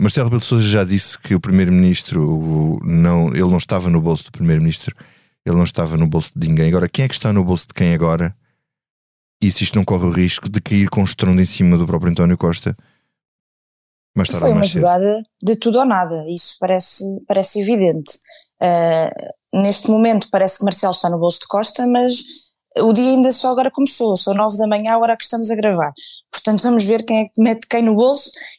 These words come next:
Speaker 2: isso, eh, ainda são cenas para os próximos capítulos. O que, o que parece que está aqui a acontecer também é, eh, duas coisas, e aqui temos que ver sempre duas, duas vertentes da história.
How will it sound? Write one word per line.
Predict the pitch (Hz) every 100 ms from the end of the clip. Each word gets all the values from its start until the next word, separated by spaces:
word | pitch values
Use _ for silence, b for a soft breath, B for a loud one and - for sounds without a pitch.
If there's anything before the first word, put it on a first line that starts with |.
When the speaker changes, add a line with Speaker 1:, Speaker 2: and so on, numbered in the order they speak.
| -
Speaker 2:
isso, | 240 - - 262 226
eh, | 220 220 214
ainda | 220 226
são | 220 220 208 208
cenas | - 233 233
para | - 214
os |
próximos | - 226 226 214
capítulos. | - 202 160 160 165 - - B B B B _
O | 262 262
que, | - 277 269 262 262 254 - _ _ _ _ - -
o | 220
que | -
parece | 254 254 -
que | -
está | 262
aqui | 254 254
a |
acontecer | 240 247 233 233 220
também | 233 214 180 165 -
é, | 190 175 160 - B B B -
eh, | 175 160
duas | 196 180 -
coisas, | 170 160 170
e | 202
aqui | 220
temos | 233 240 -
que | 220
ver | 226
sempre | - 220 208
duas, | 208 220 214 - - B B -
duas | 208 226 190
vertentes | 208 254 220 -
da | 202
história. | - 143 143